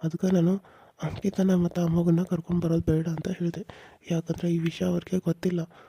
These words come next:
ಈ ವಿಷಯ ಅಮ್ಮಂಗೂ ಗೊತ್ತಿಲ್ಲ, ನನಗೆ ಮತ್ತು ನಿನಗೆ ಬಿಟ್ರೆ ಯಾರಿಗೂ ಗೊತ್ತಿಲ್ಲ. ಇದು ಯಾರಿಗೂ ಗೊತ್ತಾಗಬಾರ್ದು ಕೂಡ.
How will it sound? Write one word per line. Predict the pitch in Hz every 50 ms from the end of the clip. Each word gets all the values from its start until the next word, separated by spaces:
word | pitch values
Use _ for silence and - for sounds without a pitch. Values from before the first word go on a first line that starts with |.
| _ _ _
ಈ | 160 160
ವಿಷಯ | 151 151 - - 185
ಅಮ್ಮಂಗೂ | 175 165 165 175 185 190 202 202
ಗೊತ್ತಿಲ್ಲ, | - 190 175 - - 165 160 156 180 _ _ _ _ 165
ನನಗೆ | 165 147 - 175 - 196 202 220 - - - - - _ _ -
ಮತ್ತು | 180 - - 202
ನಿನಗೆ | 185 175 165 165 185 175 - 170 185 - -
ಬಿಟ್ರೆ | 185 175 - 196 - - _ _ - 170
ಯಾರಿಗೂ | 170 175 185 175 202 196
ಗೊತ್ತಿಲ್ಲ. | - 175 170 - 170 160 160 165 160 - - - - - _ _
ಇದು | - - 196
ಯಾರಿಗೂ | 196 185 175 160 160 - 226 208 - _
ಗೊತ್ತಾಗಬಾರ್ದು | - 160 156 - _ 190 180 185 - _ _ - 190 180 170 170 185
ಕೂಡ. | - - - 170